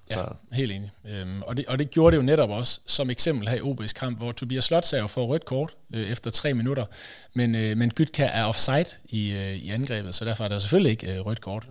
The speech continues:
Speaker 1: Og så et, et moment senere får Viborg, eller undskyld, Lyngby jo så rødt kort, da Finn Bogason tager hånd på ind på stregen, øh, og Frøkjær scorer på straffesparket. Vi overvejede jo lidt sidste gang at gå O B-vejen. Øhm, det gjorde vi ikke. Øh,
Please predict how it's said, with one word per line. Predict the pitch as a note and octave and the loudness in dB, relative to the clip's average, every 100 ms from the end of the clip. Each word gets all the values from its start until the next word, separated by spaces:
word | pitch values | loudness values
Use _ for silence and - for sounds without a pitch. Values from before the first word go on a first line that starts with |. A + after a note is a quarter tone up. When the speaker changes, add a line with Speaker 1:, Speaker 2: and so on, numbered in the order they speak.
| C3 | -10
Speaker 1:
Og | - | -4
så | C3+ | -2
et, | A2 | -2
et | B2+ C3 | -2 0
moment | D3 D#3+ | 2 4
senere | - D#3+ D3+ | 4 4 4
får | - C#3 | 4 2
Viborg, | B2+ B3 C3+ G2 - | 4 4 4 2 -2
eller | A#2+ A2+ | -2 0
undskyld, | D3 D3 A#2+ G#2+ | 0 0 -2 0
Lyngby | D#3 G3+ C3+ | 2 2 0
jo | |
så | G2+ G#2+ | -2 -4
rødt | A#2+ | -4
kort, | - G#2+ A#2+ - - - - - - | -6 -10 -10 -16 -18 -18 -20 -14 -6
da | G#2 G2 G2 | -4 -4 -4
Finn | B2+ | -4
Bogason | A#2 C#3 B2 G#2 | -2 -2 -4 -4
tager | G2+ F#2 | -6 -2
hånd | C3+ G#2+ | -4 -4
på | G#2 - - | -12 -14 -10
ind | G#2 | -10
på | G#2+ | -8
stregen, | - G#2+ - G#2+ F#2 | -8 -8 -12 -14 -12
øh, | F#2+ E2 | -10 -8
og | F#2+ | -6
Frøkjær | - A#2 - | -4 -4 -4
scorer | - - G#2+ | -8 -6 -8
på | - | -6
straffesparket. | - F#2 A2 - - - - - - - - - - - - - | -6 -6 -8 -10 -12 -14 -16 -16 -14 -14 -16 -18 -20 -20 -12 -4
Vi | D#3+ | 2
overvejede | E3 G#3 E3+ D3 - | 8 8 8 2 0
jo | |
lidt | D#3 F3+ | 2 4
sidste | - F#3+ - | 2 2 0
gang | B2 C#3 C#3+ A2+ | -4 -4 -6 -8
at | G#2+ | -6
gå | A#2+ A2 A2 | -6 -4 -2
O | A3 | 0
B-vejen. | E3 F#2 F2+ D#2+ - - - - | 0 -2 -6 -10 -18 -20 -20 -14
Øhm, | F#2+ F2+ F2 - | -12 -12 -12 -12
det | D3 | -2
gjorde | G3+ | 0
vi | G3+ E3+ | 0 -2
ikke. | A3 A3 - _ _ | -2 -2 -8 _ _
Øh, | A2+ | -12